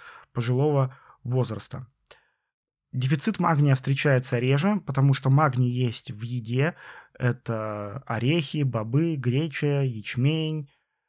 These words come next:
м, горький шоколад. Если человек кушает эти продукты, то дефицита магния в организме не наблюдается, однако могут быть различные соматические или другие состояния, которые влияют на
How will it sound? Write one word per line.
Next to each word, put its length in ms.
м, 720
горький 280
шоколад. 560
Если 240
человек 380
кушает 360
эти 160
продукты, 680
то 360
дефицита 440
магния 480
в 80
организме 440
не 80
наблюдается, 680
однако 320
могут 300
быть 240
различные 520
соматические 800
или 180
другие 360
состояния, 600
которые 340
влияют 400
на 500